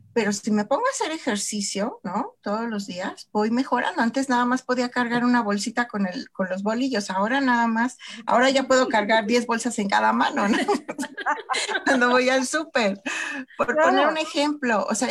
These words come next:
Speaker 1: es, es, es esto también, por ejemplo, antes, a lo mejor en un día de furia no podía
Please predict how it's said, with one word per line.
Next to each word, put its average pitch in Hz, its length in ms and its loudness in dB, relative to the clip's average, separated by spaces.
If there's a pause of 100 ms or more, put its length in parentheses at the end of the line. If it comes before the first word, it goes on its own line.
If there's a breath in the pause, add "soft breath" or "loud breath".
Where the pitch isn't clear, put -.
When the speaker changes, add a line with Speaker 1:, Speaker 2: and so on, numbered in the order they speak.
(140)
Speaker 1:
es, 302 360 -2
es, 262 360 -2
es 294 220 0
esto 294 320 -2
también, 262 360 2
por 226 140 -6
ejemplo, 233 360 -2
antes, 220 480 -2 (320)
a 208 120 -2
lo 202 100 0
mejor 247 540 0
en 214 180 0
un 247 120 4
día 262 140 4
de 269 120 2
furia 277 500 0
no 247 220 0
podía 254 580 0